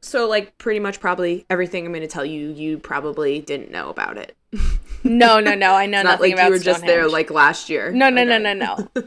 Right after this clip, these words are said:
Speaker 2: no.
Speaker 1: <laughs>
Speaker 2: No, no. Oh, no. I just remember seeing
Speaker 1: Okay.
Speaker 2: big rocks. I don't remember anything else. I didn't learn anything.
Speaker 1: Okay, good. Yeah. So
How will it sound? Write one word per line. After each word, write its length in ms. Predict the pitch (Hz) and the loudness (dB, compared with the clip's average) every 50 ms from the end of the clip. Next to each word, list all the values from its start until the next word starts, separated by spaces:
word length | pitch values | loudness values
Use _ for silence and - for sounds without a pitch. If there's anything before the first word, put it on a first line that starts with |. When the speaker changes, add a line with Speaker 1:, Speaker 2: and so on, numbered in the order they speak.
| - - | -8 -10
Speaker 2:
no. 120 | 214 202 - | -10 -10 -10
Speaker 1:
<laughs> 80 | _ - | _ -6
Speaker 2:
No, 460 | 233 254 285 254 311 - 349 339 - - - - 240 | -2 0 0 0 0 -2 -4 -6 -8 -12 -12 -4 -2
no. 100 | 254 - - | 0 4 6
Oh, 220 | 254 254 240 220 | 8 8 8 8
no. 480 | 226 226 208 196 175 131 113 - - - _ - | 6 6 6 6 6 4 2 -4 -8 -4 _ 4
I 140 | 208 226 240 | 6 6 6
just 220 | 240 - - - | 4 0 -4 -4
remember 400 | 247 240 226 208 190 190 190 196 | -4 -2 -2 -2 -2 -2 -2 -4
seeing 200 | 190 - 196 180 180 | -4 -4 -4 -4 -2
Speaker 1:
Okay. 160 | 170 180 180 | -2 -2 -2
Speaker 2:
big 80 | - - | -2 0
rocks. 320 | 170 170 175 170 - - - - | 0 0 0 0 -2 -6 -6 -2
I 80 | 202 190 | -2 0
don't 180 | 190 185 - | 0 -2 -4
remember 300 | - 185 180 165 - 156 | -6 -8 -8 -8 -6 -6
anything 380 | - - - - - - - - - | -8 -8 -8 -10 -12 -14 -14 -14 -16
else. 240 | - - - - | -18 -16 -14 -12
I 60 | 196 180 | -10 -10
didn't 180 | 170 160 - | -10 -10 -12
learn 120 | - - - | -14 -14 -14
anything. 440 | - - - - - - - 208 - _ - - - _ _ _ _ _ _ _ _ _ _ _ _ _ _ - - | -14 -16 -18 -18 -20 -18 -18 -20 -20 _ -20 -20 -20 _ _ _ _ _ _ _ _ _ _ _ _ _ _ -8 -6
Speaker 1:
Okay, 300 | 170 170 - - - - | -6 -4 -4 -4 -6 -4
good. 240 | - - - - - | -4 -6 -8 -8 -4
Yeah. 260 | - 196 185 - - - - | 0 2 2 2 0 -4 -12
So 680 | - - - 240 226 226 220 220 214 214 208 - - | -10 -6 -2 -2 0 0 0 -2 -2 -2 -4 -6 -8